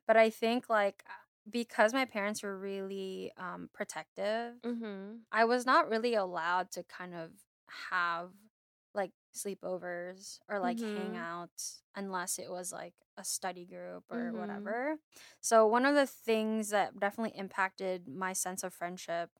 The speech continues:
Speaker 1: not really the definition of it, but just a muscle that I didn't gain,
Speaker 2: Mm-hmm.
Speaker 1: is just, like, proper judgment, like, personal judgment.
Speaker 2: Okay.
Speaker 1: Yeah, 'cause I think, like, I was, like,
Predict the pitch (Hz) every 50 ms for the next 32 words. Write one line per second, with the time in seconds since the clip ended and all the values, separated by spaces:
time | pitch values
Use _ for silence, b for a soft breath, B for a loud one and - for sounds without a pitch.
0 | _ _ _ - 208 233 240 226 254 285 285 277 233 208 196 185 185 - - -
1 | 185 175 165 170 - - 196 208 208 202 208 220 220 233 226 - _ _ b b
2 | b b - 208 202 220 214 - 202 190 180 175 170 165 - - 208 208 208 214
3 | 202 190 202 196 208 214 214 202 196 185 - 175 165 170 180 190 196 214 226 240
4 | 247 247 240 233 226 214 214 214 214 214 233 233 - 233 220 202 - _ _ -
5 | - 214 208 - 240 220 196 - 156 160 - 185 190 196 202 214 214 - 190 175
6 | _ - - 180 175 - 180 165 160 160 165 - - 165 - - - - - -
7 | - - - 240 226 226 202 185 185 208 226 - _ - 185 170 165 170 185 b
8 | b b b b - 226 226 233 240 - - 233 240 240 - 226 220 208 202 196
9 | - - 202 208 214 214 208 208 208 190 -